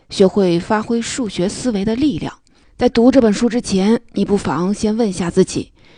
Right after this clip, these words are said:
你是数学焦虑症的患者吗？是不是一看到公式和图表就头疼呢？上大学的时候，高等数学挂科了吗？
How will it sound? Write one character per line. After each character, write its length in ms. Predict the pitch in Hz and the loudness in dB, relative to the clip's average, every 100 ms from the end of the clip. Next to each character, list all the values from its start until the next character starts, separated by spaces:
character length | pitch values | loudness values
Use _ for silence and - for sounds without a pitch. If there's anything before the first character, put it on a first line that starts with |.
| - | -2
你 100 | 208 | 0
是 220 | 214 254 | 2 2
数 240 | - 294 | 2 -2
学 260 | 226 202 220 | -2 0 0
焦 320 | 240 262 262 | 2 2 4
虑 140 | 262 233 | 2 0
症 180 | 214 | -2
的 160 | 170 165 | -2 -4
患 220 | - 233 | -4 -4
者 160 | 175 - | -4 -6
吗？ 160 | 175 180 _ _ _ - | -6 -8 _ _ _ -8
是 140 | - | -4
不 60 | 214 | -2
是 180 | 214 214 | 0 0
一 180 | 131 220 | 0 -4
看 260 | - 226 196 | -4 -4 -2
到 240 | 190 175 - - | -2 -2 -8 -4
公 180 | - 247 | 2 2
式 280 | 233 226 - - | 2 -2 -2 -6
和 120 | - | -6
图 240 | - - 220 | -4 -2 -2
表 340 | 190 - 135 - - | -2 -4 -8 -12 -14
就 100 | - | -12
头 260 | - 156 | -4 -2
疼 240 | - 185 170 | -2 -4 -4
呢？ 160 | 170 170 _ _ _ _ _ | -6 -6 _ _ _ _ _
上 180 | - 220 | -2 0
大 140 | 220 | 2
学 140 | 202 190 | 2 0
的 80 | 196 | 0
时 120 | 185 | 0
候， 360 | 180 190 170 - _ | 2 2 2 -4 _
高 240 | 233 233 | 2 2
等 180 | 220 180 | 2 -2
数 160 | - 196 | -4 -4
学 300 | - 175 208 | -2 0 0
挂 200 | - 185 | -2 -6
科 300 | - 240 247 | -4 -2 0
了 100 | 247 | 0
吗？ 200 | 180 | -2